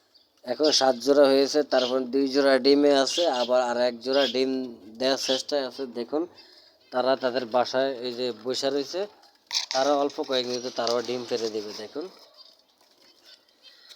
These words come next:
তো তারাও অল্প কয়েকদিনের ভিতরে তারাও ডিম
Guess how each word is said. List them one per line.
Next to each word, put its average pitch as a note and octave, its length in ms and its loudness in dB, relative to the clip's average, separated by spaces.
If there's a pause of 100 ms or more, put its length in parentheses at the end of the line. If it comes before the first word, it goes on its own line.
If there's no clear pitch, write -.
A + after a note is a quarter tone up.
(280)
তো C3+ 60 -12 (140)
তারাও C#3 280 8 (100)
অল্প D#3+ 140 4 (120)
কয়েকদিনের C#3+ 380 4
ভিতরে D#3 220 -2
তারাও C3 260 2
ডিম D3 120 2